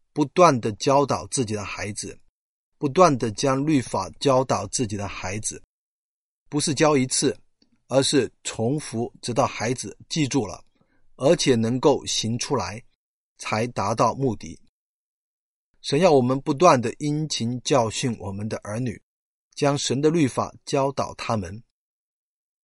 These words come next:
坐在家里，行在路上，躺下起来，指的是日常的生活。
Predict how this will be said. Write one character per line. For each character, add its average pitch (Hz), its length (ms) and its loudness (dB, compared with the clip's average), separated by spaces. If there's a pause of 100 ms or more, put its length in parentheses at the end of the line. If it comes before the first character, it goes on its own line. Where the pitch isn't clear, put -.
(960)
坐 190 200 8
在 147 220 4
家 139 300 4
里， 120 200 -2 (240)
行 123 380 -6
在 135 220 2
路 143 180 0
上， 117 340 -2 (200)
躺 95 340 -8
下 127 300 0
起 - 240 -6
来， 90 320 -12 (680)
指 123 140 -2
的 139 160 6
是 151 240 0
日 151 180 2
常 110 240 -6
的 127 80 -2
生 135 300 -2
活。 90 320 -10